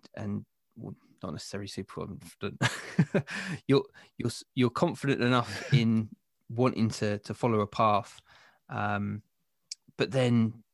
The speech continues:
Speaker 1: but then, yeah, when it comes to the crunch, when somebody asks you, a loved one or a f-, uh, a friend or,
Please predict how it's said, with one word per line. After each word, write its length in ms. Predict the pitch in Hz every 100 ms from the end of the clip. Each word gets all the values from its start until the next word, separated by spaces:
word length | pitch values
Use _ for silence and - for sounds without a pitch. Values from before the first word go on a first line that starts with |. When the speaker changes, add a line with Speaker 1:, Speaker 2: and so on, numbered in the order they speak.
| _ _ _ -
Speaker 1:
but 120 | 117
then, 240 | 123 117
yeah, 180 | 120 110
when 160 | 104 104
it 100 | -
comes 360 | 127 117 -
to 80 | -
the 100 | 107
crunch, 340 | - 117 117
when 120 | 110 104
somebody 320 | 117 110 107
asks 440 | 107 107 - -
you, 180 | 101 101
a 60 | 104
loved 280 | 113 107 -
one 300 | 107 101 104
or 200 | 104 113 - - - -
a 40 | -
f-, 180 | - _ -
uh, 280 | 110 104 101 -
a 80 | 107
friend 460 | - 117 110 107 101
or, 260 | 104 104